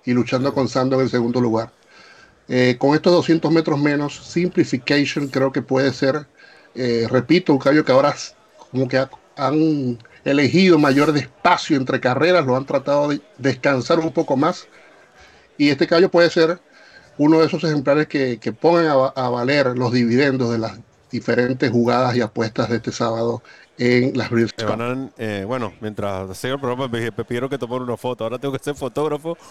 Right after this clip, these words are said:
Speaker 2: en medio de dirigir un programa, pero estos son otros quinientos mangos. Pregunta en el chat, Keiner, eh, que, ah, op-, ¿qué opinión merece la no presencia de tresañeros en la sprint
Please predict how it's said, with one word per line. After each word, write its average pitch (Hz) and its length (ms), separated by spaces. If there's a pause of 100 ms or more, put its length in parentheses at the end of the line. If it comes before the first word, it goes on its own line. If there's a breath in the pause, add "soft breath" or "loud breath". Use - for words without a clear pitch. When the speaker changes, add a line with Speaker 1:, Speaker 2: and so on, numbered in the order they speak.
(140)
Speaker 2:
en 131 160
medio 151 280
de 135 80
dirigir 127 240
un 139 100
programa, 117 420
pero 120 140
estos 147 160
son 147 80
otros 131 180
quinientos 127 300
mangos. 110 300 (440 loud breath)
Pregunta 175 520
en 190 80
el 143 100
chat, 151 320
Keiner, 135 640
eh, 123 440
que, 143 480 (680 soft breath)
ah, 123 260
op-, 151 260
¿qué 185 120
opinión 196 400
merece 165 500
la 131 140
no 139 180
presencia 147 640
de 135 80
tresañeros 127 680
en 131 100
la 113 60
sprint 131 640